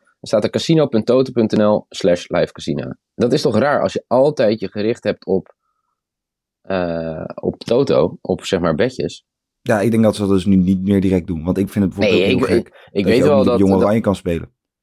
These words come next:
Speaker 1: Ja, want dat, daar komt, nee, maar het, ik weet altijd, weet je, van, van al deze partijen die, eh, die betjes aanbieden, die willen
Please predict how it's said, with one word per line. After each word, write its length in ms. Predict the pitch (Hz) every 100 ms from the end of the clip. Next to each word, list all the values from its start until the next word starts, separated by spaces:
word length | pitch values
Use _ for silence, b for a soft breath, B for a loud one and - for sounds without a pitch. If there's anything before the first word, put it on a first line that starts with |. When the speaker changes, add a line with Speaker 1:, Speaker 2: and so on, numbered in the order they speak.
| _
Speaker 1:
Ja, 220 | - 95
want 140 | 76 85
dat, 200 | 127 -
daar 280 | 110 110 107
komt, 240 | 101 101
nee, 120 | 95 95
maar 160 | 87
het, 420 | 71 80 - 78 -
ik 160 | 78
weet 200 | - 87
altijd, 260 | 95 95 82
weet 180 | 87 92
je, 100 | 90
van, 300 | 80 80 -
van 180 | 80 82
al 140 | 82
deze 260 | 80 80 -
partijen 420 | - 85 82 80
die, 240 | 76 71
eh, 280 | 71 69 71
die 140 | 78 73
betjes 340 | 82 - 76
aanbieden, 420 | 85 82 78 73
die 120 | 73
willen 200 | 78 80